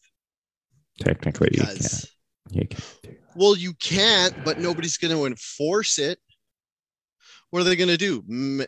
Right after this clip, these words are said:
Speaker 2: like, make me drive around in an I rock until I,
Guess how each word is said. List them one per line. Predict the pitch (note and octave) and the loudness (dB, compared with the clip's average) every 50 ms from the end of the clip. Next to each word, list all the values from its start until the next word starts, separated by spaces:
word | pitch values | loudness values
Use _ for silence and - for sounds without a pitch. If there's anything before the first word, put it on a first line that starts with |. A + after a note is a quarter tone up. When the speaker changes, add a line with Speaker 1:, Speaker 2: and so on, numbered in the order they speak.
| - - | -6 -8
Speaker 2:
like, | C3 C3 B2+ A#2+ A2 B2 | -8 -8 -8 -8 -10 -8
make | C3 C3 C3+ C3 B2 - - | -6 -4 -4 -4 -4 -6 -6
me | C3+ C3 A#2 | -8 -6 -4
drive | A#2 C3 B2+ B2 A#2+ | -4 -4 -4 -4 -4
around | A#2+ A#2+ A#2+ A#2+ A#2+ B2+ B2+ | -4 -4 -4 -4 -4 -4 -4
in | B2+ B2 | -4 -4
an | A2+ A2 G#2+ | -6 -6 -6
I | A2 A2 A#2 A#2+ | -6 -6 -4 -4
rock | A#2+ A#2+ B2 C3 C3+ C#3+ - | -4 -4 -4 -6 -6 -8 -10
until | C#3 B2 A2 - B2 A2 A2 | -12 -12 -12 -10 -10 -8 -8
I, | G#2 G2+ G2 F#2+ G2+ | -8 -8 -8 -10 -12